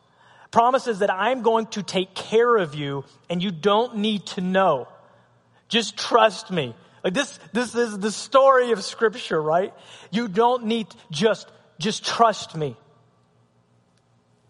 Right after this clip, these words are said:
He says here, "Truly, truly, I say to you, you will weep and lament. The world will rejoice.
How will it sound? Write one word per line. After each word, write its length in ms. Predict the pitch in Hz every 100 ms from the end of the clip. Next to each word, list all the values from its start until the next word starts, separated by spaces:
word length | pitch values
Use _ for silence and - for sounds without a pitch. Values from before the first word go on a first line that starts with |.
| _ _ _ _ _ _ _ _ _ _ _ _ _ _ _ _ _ _ _ _ _ _ _ _ _
He 120 | 185
says 380 | 175 208 214 196
here, 360 | 160 135 143 - _ _ _ _ _ _ _ _ _ _ _ _ _ _ _
"Truly, 240 | - 220 240
truly, 320 | 233 208 175
I 40 |
say 180 | 156 170
to 60 | 160
you, 260 | 143 139
you 180 | 160 180
will 180 | 208 226
weep 340 | 180 180 185 -
and 140 | 170
lament. 380 | 165 170 165 156 - _ _ _ _ -
The 80 | 143
world 260 | 185 214
will 80 | 214
rejoice. 680 | 214 170 170 160 156 - -